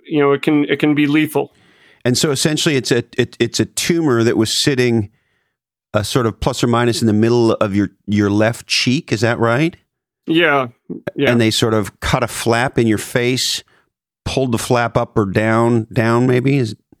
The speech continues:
Speaker 1: Well, they just,
Speaker 2: What?
Speaker 1: not even a flap. They just, they, uh, so imagine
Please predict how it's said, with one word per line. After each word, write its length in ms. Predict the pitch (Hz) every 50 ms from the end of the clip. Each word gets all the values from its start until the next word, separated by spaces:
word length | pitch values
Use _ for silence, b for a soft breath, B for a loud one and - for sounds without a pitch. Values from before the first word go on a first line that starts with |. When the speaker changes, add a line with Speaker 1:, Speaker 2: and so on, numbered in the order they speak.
| b b b b b b
Speaker 1:
Well, 100 | 208 208
they 100 | 226 240
just, 180 | 202 269 - -
Speaker 2:
What? 200 | 98 104 107 - -
Speaker 1:
not 220 | 226 202 220 254 285
even 160 | 294 240 214
a 80 | 202 185
flap. 340 | - - - 233 220 202 -
They 120 | 202 185 170
just, 220 | 185 175 - - _ -
they, 200 | 196 180 180 _ - -
uh, 200 | 220 175 165 156 147 _ _ _ _ _ _ _ _ _ _ _ _ _ _ _ _ _
so 160 | - - 240 220
imagine 500 | 208 208 311 269 294 302 311 247 208